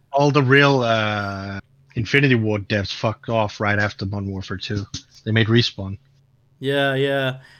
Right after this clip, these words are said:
Speaker 2: And we'll, we'll get to Respawn in a minute, but, like, <sighs> Modern Warfare two was brilliant. I loved the story. I really loved, um, the gameplay of it.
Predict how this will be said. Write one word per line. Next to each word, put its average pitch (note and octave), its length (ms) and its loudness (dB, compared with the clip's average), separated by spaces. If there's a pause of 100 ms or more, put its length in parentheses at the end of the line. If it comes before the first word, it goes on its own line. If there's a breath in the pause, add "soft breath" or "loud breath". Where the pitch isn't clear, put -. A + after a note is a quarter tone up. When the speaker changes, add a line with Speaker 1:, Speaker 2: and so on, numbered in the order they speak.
(180 soft breath)
Speaker 2:
And B2 140 -2
we'll, E3 200 -2
we'll F3+ 160 -2
get C4+ 200 0
to G#3 80 -2
Respawn E3 320 -6
in C3+ 120 -2
a - 20 0
minute, C3 340 -4
but, B2 200 -6
like, C3 280 -4 (360 loud breath)
<sighs> - 460 -12
Modern G#3+ 200 -2
Warfare A#3+ 220 -4
two D3+ 300 -2
was C3+ 180 -2
brilliant. C3 440 -2
I B2 60 -6
loved D#3+ 280 -2
the D3 60 -2
story. D3+ 480 0
I B2 100 -2
really D3 280 -2
loved, C3+ 360 -4 (260)
um, A#2+ 540 -4
the C#3 60 -8
gameplay C3 380 -2
of C3 240 -2
it. C3 240 -2